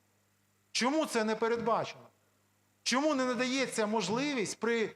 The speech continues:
всіх питаннях проводити спеціальні перевірки Службою безпеки України,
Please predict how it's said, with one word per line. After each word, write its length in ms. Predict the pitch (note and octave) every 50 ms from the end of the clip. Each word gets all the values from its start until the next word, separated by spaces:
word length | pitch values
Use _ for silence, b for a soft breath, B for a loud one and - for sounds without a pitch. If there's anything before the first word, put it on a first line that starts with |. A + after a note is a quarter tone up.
| - _
всіх 320 | - - - B3+ C4 A#3 -
питаннях 640 | - A3 G3+ - - A3+ B3 C4+ C4+ B3+ A#3 F#3+ - - _ _ _ _ _ _
проводити 560 | - G#3+ A3+ A3 A#3 B3+ B3+ A3+ A#3 A3+ G#3+
спеціальні 720 | - - - A#3+ A3+ - A3+ A#3+ B3 A#3+ A#3 A3 G#3+ G#3+
перевірки 640 | G#3 - G#3 G3+ G#3 A3 A#3+ A#3 A#3 A3 A3 - G#3
Службою 480 | - - G3+ G#3+ G#3 E3 F#3 G#3 G#3
безпеки 480 | G3 F#3+ G3 - - A3+ A3 G#3+ - A3+
України, 560 | A3 G3+ G3+ G3 G3 G#3 G#3+ G#3+ G#3+ G#3 F#3+